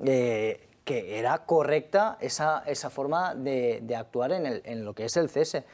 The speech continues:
pero que ha cesado a las personas a su antojo y,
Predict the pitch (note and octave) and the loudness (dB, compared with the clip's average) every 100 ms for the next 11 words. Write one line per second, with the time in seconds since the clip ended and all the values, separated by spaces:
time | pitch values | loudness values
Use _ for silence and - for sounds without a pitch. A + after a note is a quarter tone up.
0 | - - A2 - A#2+ A#2 A2 A2+ C#3+ - | -20 -8 -6 -2 0 2 0 0 -2 0
1 | D#3+ D#3+ D#3 D3 - D3 - F3+ D#3+ - | 4 4 4 2 0 -4 -2 -2 -2 -4
2 | - - F3 D#3+ - E3 C3+ B2+ B2 F#3 | -10 -4 0 0 0 0 0 0 0 4
3 | - - C3+ B2+ - - - - G3 E3 | 4 2 -6 -8 -14 -20 -20 -2 4 4
4 | A#2+ | 2